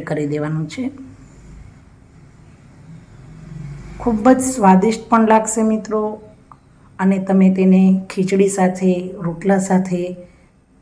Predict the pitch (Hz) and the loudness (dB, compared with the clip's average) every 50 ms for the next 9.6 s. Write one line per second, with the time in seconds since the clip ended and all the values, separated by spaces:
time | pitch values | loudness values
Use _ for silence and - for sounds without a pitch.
0 | _ _ - 190 190 190 190 190 190 180 190 202 220 214 - 196 185 - 190 185 | _ _ 2 4 8 8 8 8 8 6 6 4 0 0 -2 -6 -4 0 2 2
1 | 185 185 185 - - 190 185 165 156 151 - - 180 175 175 170 - 180 170 - | 2 2 0 0 0 0 2 2 0 -4 -4 -4 -4 -2 -2 -4 -4 -6 -6 -6
2 | - - - 170 170 180 - - - - - 185 175 170 165 - - 160 - - | -6 -4 -2 -2 0 0 -2 -4 -6 -4 -2 -2 -2 -2 -2 -4 -6 -6 -6 -6
3 | 160 151 - - 165 156 160 - - - _ _ _ _ _ _ _ _ _ _ | -8 -8 -8 -8 -8 -8 -8 -8 -14 -20 _ _ _ _ _ _ _ _ _ _
4 | _ _ _ _ _ _ _ _ - 180 175 170 - - - 175 170 165 165 160 | _ _ _ _ _ _ _ _ -8 -8 -8 -8 -6 -6 -4 -4 -2 -4 -6 -6
5 | - 180 165 165 160 160 - - 175 175 170 170 175 - - - - - _ _ | -4 -4 -4 -4 -4 -6 -6 -6 -4 -4 -4 -6 -6 -8 -12 -18 -20 -20 _ _
6 | _ _ 185 170 165 - - - 170 165 - - - 190 185 202 196 208 220 214 | _ _ -8 -8 -8 -12 -10 -8 -6 -6 -4 -2 0 0 0 2 2 0 0 0
7 | 220 214 175 160 160 - - - _ _ - - _ _ _ _ _ _ _ - | 0 0 0 -2 -4 -8 -12 -18 _ _ -20 -20 _ _ _ _ _ _ _ -6
8 | 185 175 190 180 180 185 185 - - - _ _ _ - 196 190 190 190 196 202 | -6 -4 -2 -4 -4 -6 -8 -14 -20 -20 _ _ _ -6 -4 -2 -2 0 -2 -2
9 | 208 202 190 - - 190 196 190 151 139 - | -4 -6 -8 -4 0 0 2 2 0 -2 -6